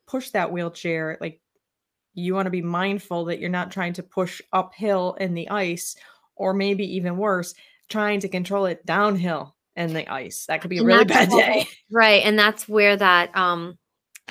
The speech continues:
Speaker 2: foot of ramp for every inch of rise, 'cause that gives it the perfect grade, so they are not, like, just taken <laughs> off. <laughs>
Speaker 1: So, you do the ramps. Are they the, the metal ramps? Are they wood ramps? What, what kind of
Speaker 2: Aluminum
Speaker 1: ramps?
Speaker 2: modular.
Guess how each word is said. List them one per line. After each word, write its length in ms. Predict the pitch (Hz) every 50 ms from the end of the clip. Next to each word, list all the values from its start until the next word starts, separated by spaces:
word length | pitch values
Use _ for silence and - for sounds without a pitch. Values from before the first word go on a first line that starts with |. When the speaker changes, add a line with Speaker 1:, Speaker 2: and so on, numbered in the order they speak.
| - -
Speaker 2:
foot 200 | - 226 214 202
of 140 | 196 180 196
ramp 280 | 196 185 185 180 185
for 80 | - 196
every 180 | 180 175 185 -
inch 280 | - 185 175 - -
of 80 | 175 170
rise, 440 | 175 170 170 170 170 175 170 - -
'cause 180 | - 180 165
that 200 | 185 175 180 175 -
gives 240 | 185 175 170 -
it 120 | 185 180 -
the 80 | 180
perfect 480 | 165 _ - 180 170 170 - - - _
grade, 380 | - 180 170 165 165 165 170 165 _ _
so 220 | _ - - 190 175
they 160 | 180 175 170
are 100 | 170 170
not, 340 | 175 170 170 170 165 - -
like, 260 | 180 170 170 175 - _
just 220 | - - - - -
taken 280 | 208 185 175 - 175 175
<laughs> 0 |
off. 380 | - - 185 - - - - _ _ _ _ - - - - - _ - - _ _ _ _ - - -
<laughs> 160 | - 233 - -
Speaker 1:
So, 280 | - 370 214 180 - - -
you 160 | 311 339 -
do 120 | 392 415 415
the 160 | 494 466 427 311
ramps. 440 | 302 233 196 196 247 - - - - - 247
Are 100 | 262 254
they 100 | 262 269
the, 280 | 240 254 240 233 226 226
the 80 | - 202
metal 400 | 208 226 262 320 359 359 349 320
ramps? 420 | 320 330 330 330 330 311 - -
Are 120 | 208 190
they 160 | 175 175 175 175
wood 380 | 170 185 233 277 285 277 262 269
ramps? 460 | 285 294 285 285 277 - - - -
What, 240 | 220 240 240 - _ _
what 220 | - 226 220 - -
kind 340 | - - 254 262 247 247
of 80 | 254 247
Speaker 2:
Aluminum 340 | 254 254 254 220 220 240 233
Speaker 1:
ramps? 120 | 226 -
Speaker 2:
modular. 600 | 202 190 196 - 196 175 170 165 104 101 - 202